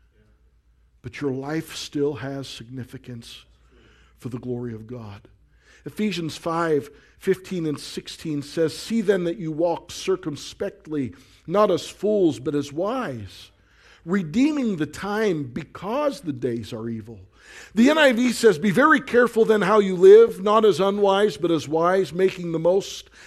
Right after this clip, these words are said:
of every opportunity because the days are evil." I like the Amplified. "Therefore, see that you walk carefully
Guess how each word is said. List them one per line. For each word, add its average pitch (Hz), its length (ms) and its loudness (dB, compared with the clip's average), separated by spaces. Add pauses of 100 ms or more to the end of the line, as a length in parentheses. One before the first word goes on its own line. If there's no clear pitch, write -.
(140)
of 165 140 2
every 254 400 4
opportunity 208 760 0
because 220 540 -8
the 131 120 -10
days 123 340 -10
are 117 140 -12
evil." 110 280 -16 (540)
I 180 60 -4
like 196 220 0
the 151 180 2
Amplified. 104 560 -10 (1300)
"Therefore, 196 420 2
see 233 220 -6
that - 220 -12
you 196 80 -6
walk 156 380 -2
carefully 135 600 -4